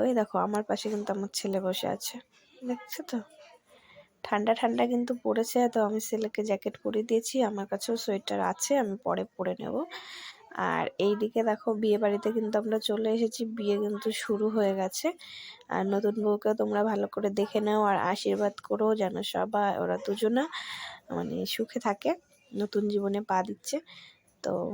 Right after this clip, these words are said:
এইদিকে দেখো, হাত ধোয়ানো হচ্ছে, ওর শালি, মানে আমার দেওরের যে শালি হয়, তো সে হাত ধুইয়ে দিচ্ছে। তো এই দেখো, আমরা সবাই কিন্তু এখন এদিকে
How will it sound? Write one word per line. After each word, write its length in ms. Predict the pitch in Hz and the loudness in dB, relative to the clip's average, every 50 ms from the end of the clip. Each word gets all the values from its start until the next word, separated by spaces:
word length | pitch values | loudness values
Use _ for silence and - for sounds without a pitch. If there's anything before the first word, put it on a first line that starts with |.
| 202 - - _ | -8 -10 -6 _
এইদিকে 280 | 196 214 220 214 233 226 | 2 2 4 4 4 4
দেখো, 180 | 226 226 - | 2 2 0
হাত 240 | 226 185 208 202 202 208 202 | 0 2 2 2 2 0 0
ধোয়ানো 380 | - 226 214 202 202 220 220 226 | 0 2 4 4 4 4 2 2
হচ্ছে, 320 | 220 214 202 - - - 277 349 - - - _ - - - | 2 0 -2 -4 -4 -2 -2 -2 -2 -6 -16 _ -20 -10 -4
ওর 240 | - 180 180 180 185 202 | 0 2 2 2 2 0
শালি, 460 | - - - 175 175 165 180 240 294 359 359 277 | 0 0 2 4 4 4 4 2 0 0 -2 -2
মানে 320 | 226 196 - - - - - - - _ | -4 -4 -4 -6 -8 -8 -10 -12 -12 _
আমার 200 | - 165 165 180 | -10 -8 -8 -4
দেওরের 400 | 185 185 175 180 180 190 190 190 | -2 0 0 2 0 -2 -4 -8
যে 140 | - - 202 - | -8 -8 -8 -8
শালি 380 | - - - 196 185 190 208 220 | -8 -6 -2 -2 -2 0 0 -2
হয়, 180 | 220 202 208 | -2 -4 -6
তো 120 | - - - | -8 -10 -8
সে 180 | 180 - - 190 190 | -8 -8 -6 -6 -6
হাত 220 | 185 196 180 175 180 | -2 -2 -2 -2 -2
ধুইয়ে 300 | - 220 196 180 185 185 | -2 -2 -2 -2 -2 -4
দিচ্ছে। 320 | 202 - - - - 294 294 - - - - - - - - - - _ _ _ _ _ _ _ _ | -6 -10 -10 -10 -10 -10 -10 -12 -16 -16 -16 -16 -16 -16 -18 -20 -20 _ _ _ _ _ _ _ _
তো 100 | - 240 233 233 240 - - - _ - | -2 0 2 2 0 -2 -4 -12 _ -2
এই 160 | 190 190 190 | -2 -2 0
দেখো, 340 | 196 202 202 - - - - 349 381 - _ _ _ _ _ _ _ _ _ _ - _ _ _ _ _ _ | 0 -2 -4 -4 -6 -8 -8 -8 -8 -8 _ _ _ _ _ _ _ _ _ _ -20 _ _ _ _ _ _
আমরা 240 | - 202 202 196 202 208 | -4 -2 0 0 0 0
সবাই 280 | 208 220 214 226 247 262 | 0 0 2 2 2 2
কিন্তু 220 | 269 262 269 - - | 2 0 0 0 0
এখন 180 | 247 240 247 254 233 | 0 0 2 0 0
এদিকে 280 | 208 208 208 214 - | 0 0 -2 -2 0